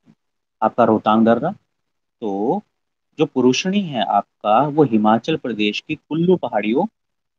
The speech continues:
में स्थित रोहतांग दर्रे के पश्चिम से या चंबा घाटी से होकर वहां से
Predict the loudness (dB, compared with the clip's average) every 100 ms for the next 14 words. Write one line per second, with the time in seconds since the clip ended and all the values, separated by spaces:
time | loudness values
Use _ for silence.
0 | _ _ _ -2 0 2 0 4 6 6
1 | 6 4 2 0 -4 -12 -18 _ -10 -10
2 | -6 -6 0 0 0 _ _ _ -6 0
3 | 2 4 4 2 0 -8 -10 -10 -12 -10
4 | -12 -10